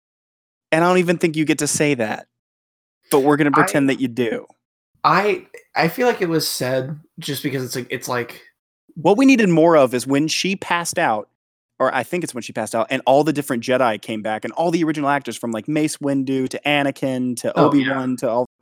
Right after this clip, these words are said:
Speaker 1: they, they're all talking to her. I'm like, This, this is good. We're this close to explaining just a little bit more about why she is the way she is, and this is what we desperately need. Everyone wants to like this character. J-,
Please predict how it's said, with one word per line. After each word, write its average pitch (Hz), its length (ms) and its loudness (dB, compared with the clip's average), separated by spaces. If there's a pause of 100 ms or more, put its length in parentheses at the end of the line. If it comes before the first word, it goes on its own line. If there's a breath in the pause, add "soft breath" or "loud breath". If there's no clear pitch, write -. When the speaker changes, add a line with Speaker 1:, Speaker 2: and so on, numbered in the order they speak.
(380 loud breath)
Speaker 1:
they, 170 180 4
they're 139 180 4
all 143 220 4
talking 147 320 0
to 127 120 -6
her. 117 60 0
I'm 117 120 -2
like, 113 220 -4 (240)
This, 113 600 -2 (260)
this 131 340 0
is 147 160 -4
good. 123 280 0 (260 soft breath)
We're 143 120 0 (340)
this 208 260 0
close 190 280 -2
to 156 120 0
explaining 139 680 -4 (320)
just - 180 -8
a 139 40 2
little 156 260 2
bit 165 140 0
more 143 200 2
about 120 320 -2
why 123 300 -2
she 143 260 -2
is 123 140 -2
the 123 80 -4
way 117 160 -4
she 123 180 -4
is, 110 180 -4
and 135 140 -2
this 139 120 -4
is 151 100 -10
what 143 140 -8
we 123 80 -6
desperately 120 520 -4
need. 117 240 -4 (460 loud breath)
Everyone 254 400 6
wants 233 220 2
to 214 80 2
like 202 180 4
this 180 140 -2
character. 220 500 -4 (640)
J-, - 120 -16